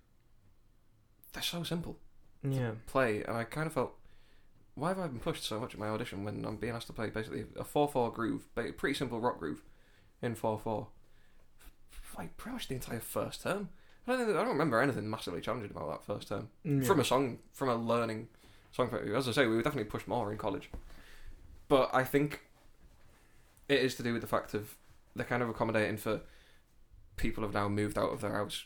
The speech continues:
Speaker 1: for the first time. They're no longer, they're, like, they're living on their own
Speaker 2: Yeah.
Speaker 1: or with friends. Um, in a completely new city. They're learning the way around the place.
Speaker 2: Mm.
Speaker 1: Um,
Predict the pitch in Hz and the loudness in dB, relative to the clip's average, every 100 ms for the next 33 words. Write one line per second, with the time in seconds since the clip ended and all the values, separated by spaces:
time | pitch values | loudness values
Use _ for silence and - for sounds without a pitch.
0 | - - 104 107 104 - 98 - - 110 | -10 -6 -4 -2 -4 -4 -6 -4 -2 0
1 | 104 101 107 107 73 82 90 110 107 101 | 0 -2 -4 -4 -4 -6 -4 -4 -2 0
2 | 104 104 120 - 139 127 101 101 - - | 0 0 -2 -2 0 0 0 -2 -6 -20
3 | - - - - 113 104 - 104 101 - | -20 -18 -12 -4 -4 -4 -2 -4 -4 -6
4 | - - - - - - - - - 107 | -12 -20 -20 -20 -20 -20 -20 -18 -6 -2
5 | 104 101 104 - - - - 117 113 104 | -2 -2 -6 -10 -16 -20 -2 0 2 0
6 | - - 110 107 135 113 110 107 104 104 | -2 -4 -4 -2 0 0 0 2 2 2
7 | 101 101 113 107 104 110 101 107 107 107 | 0 0 0 0 0 -2 -2 0 -2 -4
8 | 107 107 101 - 131 123 - - - - | -2 -2 -2 -2 -4 -4 -8 -14 -18 -20
9 | - - 98 101 98 98 | -20 -6 -2 0 0 -2